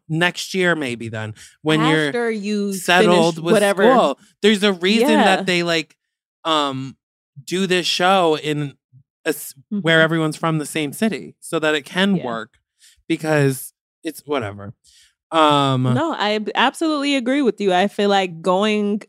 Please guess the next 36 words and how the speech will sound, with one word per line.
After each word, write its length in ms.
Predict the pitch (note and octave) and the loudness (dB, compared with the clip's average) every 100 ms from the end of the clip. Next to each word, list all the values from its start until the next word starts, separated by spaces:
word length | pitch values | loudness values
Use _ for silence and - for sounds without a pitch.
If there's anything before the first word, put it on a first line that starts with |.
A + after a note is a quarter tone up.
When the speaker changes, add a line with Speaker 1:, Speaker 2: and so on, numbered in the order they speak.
| _ | _
Speaker 2:
on 240 | F3+ F#3+ G3+ | -2 0 -2
the 80 | G3 | -4
show 460 | - F#3 F3+ F#3+ | -4 -4 -2 -2
with 240 | G3 F3 - | -2 -2 -4
that 400 | F3 F#3+ G3 - | -2 0 -2 -8
pending, 520 | - G#3+ A3 A3 A#3 A3+ | -4 -2 2 2 2 -2
it's 140 | F#3+ | -2
like, 240 | F#3 F3+ - | -2 -4 -4
okay, 160 | F3+ | -4
so 100 | F3 | -2
you 140 | G3 G#3 | -2 2
know 180 | G3+ G3 | 2 2
that 140 | F#3+ | 2
you're 100 | F3+ | 0
about 200 | F#3 F3 | 0 -2
to 100 | F3 | -2
be 240 | E3+ F3 D#3+ | -4 -4 -4
moved 560 | E3 A#3 B3 F#3+ F#3+ | 2 4 6 2 -2
first 240 | F#3+ G#3 G3 | -2 -4 -4
and 120 | F3+ | -4
foremost, 480 | G3 G3+ D#3+ E3+ - | -2 -2 -2 -4 -2
and 120 | F#3+ B3+ | -2 0
you're 80 | |
about 180 | B3+ A#3 | 2 0
to 60 | G#3+ | 0
be, 140 | A#3 A3 | -2 -2
like, 220 | F3+ E3 | -4 -8
heavy 360 | - A#3+ A#3 | -2 0 0
duty 300 | G#3 A#3+ A3+ | 0 0 0
into 240 | A3 A3 E3+ | 0 -2 -6
school 300 | - A#3+ A3+ | -2 0 2
over 260 | F#3 F3+ | 0 -2
the 80 | F#3 | -4
next 240 | F#3 F3+ - | -8 -12 -10
couple 240 | F3 D#3+ | -10 -8
years. 440 | D#3+ F#3+ E3 E3 | -4 -4 -4 -8